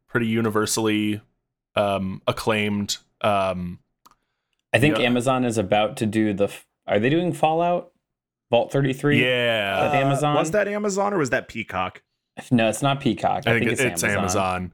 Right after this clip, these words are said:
Speaker 1: And,
Speaker 2: And
Speaker 1: like,
Speaker 2: I
Speaker 1: The,
Speaker 2: would
Speaker 1: The Boys is a very good adaptation of that
Speaker 2: Right.
Speaker 1: source material. So
Speaker 2: I think if,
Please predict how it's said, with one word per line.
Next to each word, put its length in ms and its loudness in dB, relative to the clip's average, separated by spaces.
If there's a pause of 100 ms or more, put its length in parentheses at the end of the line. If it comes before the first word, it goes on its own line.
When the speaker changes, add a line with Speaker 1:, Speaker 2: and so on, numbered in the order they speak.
(200)
Speaker 1:
And, 100 2
Speaker 2:
And 20 4
Speaker 1:
like, 120 2
Speaker 2:
I 80 2
Speaker 1:
The, 120 2
Speaker 2:
would 140 -4
Speaker 1:
The 100 0
Boys 440 0
is 120 -2
a 60 2
very 240 0
good 240 0
adaptation 680 -2
of 80 -6
that 200 2
Speaker 2:
Right. 100 2
Speaker 1:
source 260 -2
material. 880 -2
So 360 0
Speaker 2:
I 80 4
think 320 0
if, 320 0